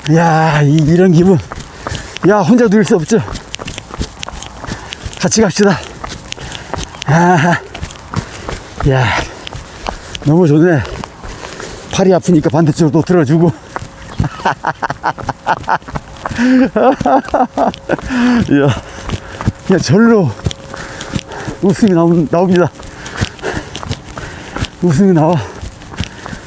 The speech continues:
야, 여기 운동장입니다. 운동장 또 다시. 야, 이쁘게 만들어 놓은 공원을 지나서 자, 또 운동장을 진입하고 있습니다.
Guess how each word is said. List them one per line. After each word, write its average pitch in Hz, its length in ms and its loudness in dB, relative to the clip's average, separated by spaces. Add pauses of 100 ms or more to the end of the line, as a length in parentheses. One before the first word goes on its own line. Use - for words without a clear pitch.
(120)
야, 156 340 4
여기 170 120 4
운동장입니다. 160 540 4
운동장 143 420 4
또 151 100 2
다시. 139 240 -2 (920)
야, 151 440 2 (2500)
이쁘게 185 580 2
만들어 170 260 4
놓은 160 100 4
공원을 160 360 4
지나서 165 380 2 (1080)
자, 170 180 4
또 180 120 4
운동장을 185 460 6
진입하고 175 400 4
있습니다. 165 520 0